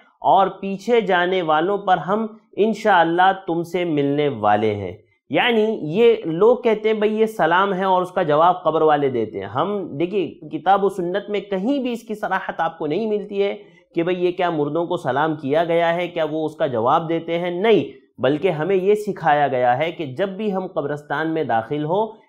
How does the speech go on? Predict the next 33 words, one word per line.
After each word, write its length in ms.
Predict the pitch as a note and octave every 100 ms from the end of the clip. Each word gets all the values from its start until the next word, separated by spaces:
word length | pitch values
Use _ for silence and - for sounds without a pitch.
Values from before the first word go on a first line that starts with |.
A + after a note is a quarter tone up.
| -
ये 200 | A2+ C#3+
दुआ 440 | C#3 A#2 G#2 A#2+ B2+
पढ़ें। 320 | B2 G#2+ G2+
ये 160 | F#2+ G#2+
कब्रस्तान 480 | B2+ B2+ C3 C#3 C#3
में 160 | D3+ C#3+
दाखिल 340 | B2 A#2+ D#3+
होने 260 | D3+ C#3+ D#3
की 140 | D3
दुआ 380 | C#3 C3 C3 D#3
है, 200 | D#3+ F3
इसको 240 | D3 - E3+
हम 260 | E3+ F#3 F3
पढ़ें। 520 | D#3+ F#3 A#3+ D#3+ - - _ -
यकीनन 720 | A#2+ F3 F#3+ F3 F#3+ G#3+ G3+ -
ये 180 | C3+ D#3
एक 220 | D#3+ E3 -
सुन्नत 460 | - B2+ C#3 E3 E3
है, 200 | E3 D#3 G#2
बहुत 380 | A#2+ D#3 E3 -
ही 160 | D3+
अच्छी 300 | E3 E3 F3
सुन्नत 380 | E3 D#3+ D#3 D#3+ F3
है, 200 | F3+ F3+ - _ -
इस 160 | D#3+ -
पर 100 | F#3
अमल 380 | D#3+ C#3+ D3+ F3
करने 360 | E3 C#3+ D3+ F3
से 160 | F3
हमें 240 | E3 C#3+ D#3+
यकीनन 480 | C#3 - C#3+ D#3 D3+
अजर 280 | G#2+ G#2+ G2
मिलेगा। 480 | F#2+ F2+ F2 E2